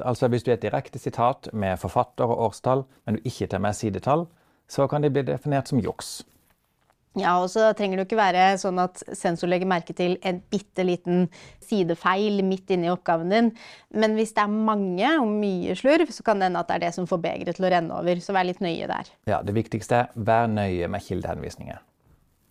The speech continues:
Speaker 2: Er det krise å bruke en sekundærkilde? Kjør.
Speaker 1: Svaret vil alltid være, prøv å bruke primærkilde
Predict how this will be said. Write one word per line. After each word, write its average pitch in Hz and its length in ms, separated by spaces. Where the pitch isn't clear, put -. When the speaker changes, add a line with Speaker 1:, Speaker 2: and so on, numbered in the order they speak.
Speaker 2:
Er 214 300
det 277 120
krise 226 600
å 208 100
bruke 214 600
en 208 160
sekundærkilde? 233 1000
Kjør. - 220
Speaker 1:
Svaret 113 460
vil 120 160
alltid 113 260
være, 98 280
prøv 120 380
å 120 100
bruke 104 320
primærkilde 104 680